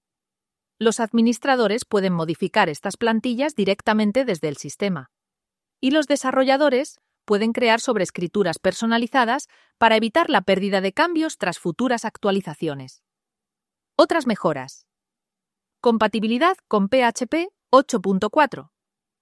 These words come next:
Bootstrap actualizado a la versión cinco punto tres punto tres.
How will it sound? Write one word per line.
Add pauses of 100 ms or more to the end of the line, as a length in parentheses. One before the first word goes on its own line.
(140)
Bootstrap
actualizado (180)
a
la
versión
cinco
punto
tres
punto
tres.